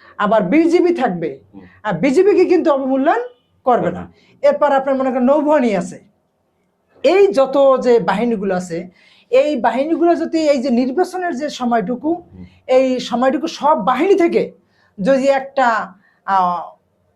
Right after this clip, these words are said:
Speaker 1: ভিন্ন একটা নামে, নতুন একটা নামে যদি একটা বাহিনী করা হয়,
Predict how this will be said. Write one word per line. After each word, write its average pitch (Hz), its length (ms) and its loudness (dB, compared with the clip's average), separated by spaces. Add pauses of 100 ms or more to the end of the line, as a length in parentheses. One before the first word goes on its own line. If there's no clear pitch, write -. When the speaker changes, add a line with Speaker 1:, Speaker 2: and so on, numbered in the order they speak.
(140)
Speaker 1:
ভিন্ন 392 380 0
একটা 359 140 -2
নামে, 226 460 0
নতুন 262 320 0
একটা 311 200 0
নামে 226 340 0
যদি 247 220 -6
একটা 226 160 -2
বাহিনী 240 600 -4 (100)
করা 220 200 0
হয়, 320 240 -2